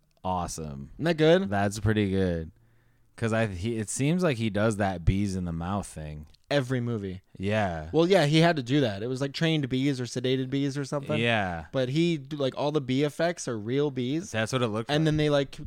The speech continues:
Speaker 2: computer multiplied the amount, but it was, like,
Speaker 1: Okay.
Speaker 2: real bees.
Speaker 1: Yeah, 'cause I know, I know he's not gonna have, like, a fucking hive in his mouth. It's just what
Speaker 2: Right.
Speaker 1: it looks like at the end, but, um, it, it looked like practical effects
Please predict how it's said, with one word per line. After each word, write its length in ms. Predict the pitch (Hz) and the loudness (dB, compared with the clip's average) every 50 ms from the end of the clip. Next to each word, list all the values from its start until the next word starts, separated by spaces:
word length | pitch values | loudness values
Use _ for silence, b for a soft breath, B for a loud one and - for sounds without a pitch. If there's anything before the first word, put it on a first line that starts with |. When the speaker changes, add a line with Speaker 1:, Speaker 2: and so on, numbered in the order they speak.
| - | -8
Speaker 2:
computer 600 | - 170 156 147 135 151 151 151 151 151 143 139 | -4 -4 -4 -2 0 0 2 2 2 2 2 2
multiplied 680 | 131 131 131 131 131 131 - 139 131 127 123 120 120 113 | 0 -2 -4 -4 -6 -8 -6 -4 -2 -2 -2 -4 -4 -6
the 100 | 120 113 | -6 -6
amount, 460 | 101 104 113 113 110 107 98 - - - - | -6 -6 -6 -8 -8 -10 -12 -14 -18 -18 -14
but 140 | - 123 104 | -10 -8 -6
it 80 | - 98 | -4 -4
was, 200 | 98 107 107 104 | -4 -4 -4 -4
like, 100 | 123 117 | -4 -4
Speaker 1:
Okay. 240 | 87 82 80 78 80 - - - | -4 -4 -6 -8 -8 -10 -8 0
Speaker 2:
real 240 | 143 147 156 156 143 | 2 4 6 6 6
bees. 520 | 123 135 135 131 123 113 104 101 104 - - _ - | 4 4 2 2 2 0 -4 -6 -10 -14 -14 _ -2
Speaker 1:
Yeah, 480 | 104 117 120 117 107 101 95 90 87 | 2 4 4 4 4 4 2 0 -2
'cause 160 | 85 - 110 | -2 -2 -2
I 100 | 113 117 | 0 0
know, 100 | 113 113 | 0 0
I 140 | 113 110 110 110 | -2 -2 -2 -2
know 160 | 113 117 113 | 0 0 0
he's 140 | 117 110 107 | 0 -2 -2
not 120 | 107 104 | -2 -2
gonna 140 | 101 98 95 | -2 -2 -4
have, 120 | 98 95 | -4 -4
like, 120 | 95 90 87 | -4 -6 -6
a 60 | 82 | -8
fucking 380 | - - - 101 92 - 92 85 | -8 -6 -6 -4 -4 -4 -8 -8
hive 440 | 80 - 90 90 90 92 92 95 85 | -8 -8 -6 -4 -2 -2 -2 -2 -4
in 80 | 87 85 | -6 -8
his 140 | 82 80 82 | -8 -8 -10
mouth. 380 | 85 82 80 80 80 80 - | -10 -8 -8 -8 -10 -10 -12
It's 140 | 87 82 - | -14 -16 -12
just 140 | - 131 127 | -10 -8 -6
what 100 | - 127 | -2 0
Speaker 2:
Right. 220 | 135 135 123 117 | 2 2 2 2
Speaker 1:
it 20 | 101 | 2
looks 160 | 98 - - | 0 0 -2
like 160 | 104 95 87 | -4 -2 -2
at 100 | 92 87 80 | -4 -4 -4
the 140 | 87 82 | -4 -4
end, 420 | 90 98 95 90 87 85 82 82 80 | -2 -2 -2 -2 -4 -8 -10 -10 -8
but, 300 | 85 87 85 82 78 - b b b b b b b b b b b b - - 95 | -6 -6 -6 -6 -8 -10 b b b b b b b b b b b b -8 -4 -2
um, 600 | 95 95 90 87 85 82 82 80 80 82 82 - _ - | 0 0 0 -2 -4 -6 -8 -12 -14 -14 -16 -18 _ -6
it, 340 | 104 107 107 107 107 104 104 | -2 0 0 2 2 2 2
it 40 | 104 | 2
looked 240 | 104 113 117 107 98 | 4 4 2 4 2
like 160 | 107 101 87 | 0 -2 0
practical 480 | - 104 98 92 85 85 85 87 85 82 | 2 2 2 2 0 -4 -4 -4 -4 -6
effects 520 | 80 - 90 87 82 73 71 - - - | -6 -6 -6 -8 -8 -8 -12 -16 -18 -18